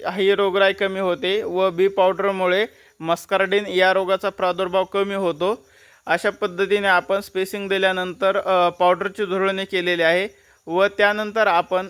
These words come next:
यावरती, अ, जस्ट बेस्ट हे फवारणी केलेलं आहे. एक लिटर पाण्यामध्ये पाच मिली जस्ट बेस्ट घेऊन आपण त्याची फवारणी केलेली आहे. अ, या जस्ट बेस्ट तुम्ही तुमच्याकडे वापरतात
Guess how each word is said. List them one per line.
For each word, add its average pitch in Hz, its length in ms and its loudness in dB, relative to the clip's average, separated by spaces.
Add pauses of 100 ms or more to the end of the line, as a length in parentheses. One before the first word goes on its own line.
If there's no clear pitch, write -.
यावरती, 190 960 0 (340)
अ, 170 280 2 (100)
जस्ट 208 300 -2
बेस्ट 208 380 -2
हे 214 220 0
फवारणी 190 500 0
केलेलं 180 500 -2
आहे. 160 520 -2 (220)
एक 185 240 -2
लिटर 196 260 -2
पाण्यामध्ये 185 640 -2
पाच 190 360 -2
मिली 190 260 -4
जस्ट 185 340 -4
बेस्ट 185 360 -6
घेऊन 185 380 -2
आपण 170 440 0 (340)
त्याची 175 260 -6
फवारणी 185 500 0
केलेली 175 460 -2 (300)
आहे. 160 380 0 (400)
अ, 151 200 2
या 175 600 2
जस्ट 180 380 -2
बेस्ट 190 320 0
तुम्ही 190 340 0
तुमच्याकडे 185 400 -2
वापरतात 180 500 0